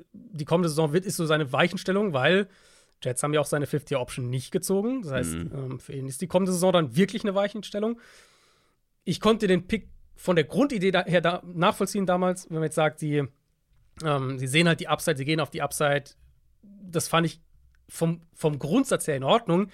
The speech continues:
Speaker 1: Was ich damals aber schon kritisch fand, war eben Becton über Tristan Wirfs zu picken. Ähm, und das sieht jetzt halt natürlich drei Jahre später nicht gut aus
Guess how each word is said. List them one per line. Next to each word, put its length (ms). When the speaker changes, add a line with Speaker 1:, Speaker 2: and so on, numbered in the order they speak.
Speaker 1:
Was 160
ich 100
damals 280
aber 160
schon 160
kritisch 380
fand, 220
war 160
eben 160
Becton 280
über 160
Tristan 300
Wirfs 240
zu 120
picken. 420
Ähm, 360
und 560
das 280
sieht 120
jetzt 140
halt 160
natürlich 240
drei 180
Jahre 200
später 440
nicht 320
gut 120
aus 340